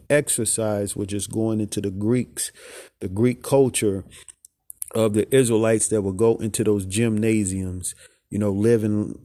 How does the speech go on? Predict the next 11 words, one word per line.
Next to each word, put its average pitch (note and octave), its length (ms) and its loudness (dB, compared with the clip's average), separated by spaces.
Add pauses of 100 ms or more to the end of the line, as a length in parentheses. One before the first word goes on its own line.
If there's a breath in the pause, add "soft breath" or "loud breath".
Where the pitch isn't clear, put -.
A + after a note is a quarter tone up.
and G#2 240 -2
addressing G#2+ 720 0
and G2 240 -6
acting G#2+ 380 -2
like G2+ 260 -2
the F#2+ 100 -6
Greeks, G#2 360 -2
speaking G#2 420 -4
the G2+ 80 -4
Greek G#2 360 -2
language. G2+ 680 -6